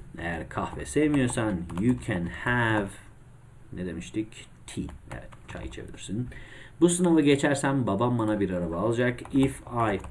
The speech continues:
pass this exam, eğer ben bu sınavı geçersem, my dad, my father will buy me a car ya da will buy a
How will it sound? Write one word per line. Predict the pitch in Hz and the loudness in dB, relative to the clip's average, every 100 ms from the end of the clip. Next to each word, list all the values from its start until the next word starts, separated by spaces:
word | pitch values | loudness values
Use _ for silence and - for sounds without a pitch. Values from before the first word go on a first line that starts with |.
| - | -4
pass | 139 127 120 113 - | 0 2 0 -2 -2
this | 104 101 82 | 0 0 0
exam, | 95 117 120 120 113 | -2 0 0 0 -2
eğer | - - - | -6 -8 -10
ben | 78 76 | -10 -10
bu | |
sınavı | - - - | -10 -10 -10
geçersem, | - - 117 - | -10 -6 -6 -4
my | 95 87 85 - | -4 -4 -6 -6
dad, | 113 117 113 - | -4 -2 -2 -4
my | 90 - | -8 -6
father | 120 123 117 117 117 - - - | -2 2 2 2 0 -6 -10 -8
will | - - | -8 -2
buy | 117 123 117 | 0 2 2
me | 110 107 107 - - - - 92 | 0 0 -2 -6 -16 -20 -8 -6
a | - | -2
car | 92 92 90 | -2 -2 -2
ya | 90 | -4
da | 87 | -4
will | 82 87 87 | -2 -2 0
buy | 101 | -2
a | 87 | -4